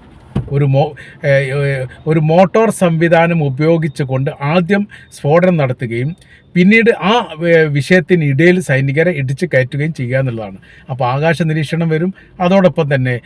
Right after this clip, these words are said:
ഏ, കപ്പൽ മാർഗമുള്ള നിരീക്ഷണം വരും, പിന്നീട് സൈനികർ ഇടിച്ചു കയറുന്ന സംവിധാനം വരും. ഈ മൂന്ന് സംവിധാനത്തോടു കൂടി ഏറെക്കുറെ ഇറാനെ പരാജയപ്പെടു-, ഇറാനെ കീഴ്പ്പെടുത്താനും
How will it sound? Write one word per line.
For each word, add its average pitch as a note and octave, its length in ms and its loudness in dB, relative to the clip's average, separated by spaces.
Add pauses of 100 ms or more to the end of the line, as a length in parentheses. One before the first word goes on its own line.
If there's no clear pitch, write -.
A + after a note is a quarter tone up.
(180)
ഏ, C3 260 2
കപ്പൽ F3+ 320 2
മാർഗമുള്ള D#3+ 520 0
നിരീക്ഷണം D#3 440 -4
വരും, E3 260 -2 (400)
പിന്നീട് E3 320 2
സൈനികർ D#3+ 560 0 (140)
ഇടിച്ചു C#3 320 -4
കയറുന്ന C#3 380 0
സംവിധാനം B2 560 -4
വരും. F#2 380 -10 (1160)
ഈ A#3+ 100 0
മൂന്ന് A#3+ 300 2
സംവിധാനത്തോടു E3 760 0
കൂടി C#3 340 -2
ഏറെക്കുറെ C#3+ 540 0 (180)
ഇറാനെ E3 380 0
പരാജയപ്പെടു-, C3+ 640 -2
ഇറാനെ D3+ 360 0
കീഴ്പ്പെടുത്താനും D3+ 840 -2